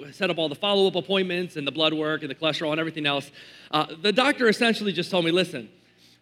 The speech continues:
you're not as young as you used to be, uh, and you need to take better care of yourself. Like, there's some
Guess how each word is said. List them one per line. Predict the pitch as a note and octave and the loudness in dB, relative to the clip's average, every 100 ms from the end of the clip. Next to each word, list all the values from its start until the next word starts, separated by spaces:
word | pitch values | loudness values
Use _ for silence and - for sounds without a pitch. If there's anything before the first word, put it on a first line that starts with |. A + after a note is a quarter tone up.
| _ _ | _ _
you're | - F#3+ | 2 4
not | G#3 A3 | 6 4
as | G3 | 4
young | A3+ | 2
as | G#3+ | 2
you | D#3+ | 0
used | G#3+ C#4 | 0 0
to | F3+ | -2
be, | D3+ D#3+ G3+ - - _ - | 0 0 0 -8 -20 _ -6
uh, | C#3+ C#3 | -4 -2
and | E3 | -4
you | E3+ | -2
need | F3 | -4
to | D3+ | -2
take | E3 A#2 | -4 0
better | D3 C#3+ C3+ | 0 2 0
care | D3 C3 | 0 -2
of | A#2 | -2
yourself. | A2+ B2+ - - - _ _ _ - | -10 -16 -18 -20 -20 _ _ _ -2
Like, | D3 | 0
there's | F#3+ F#3 | 2 2
some | G3+ | 0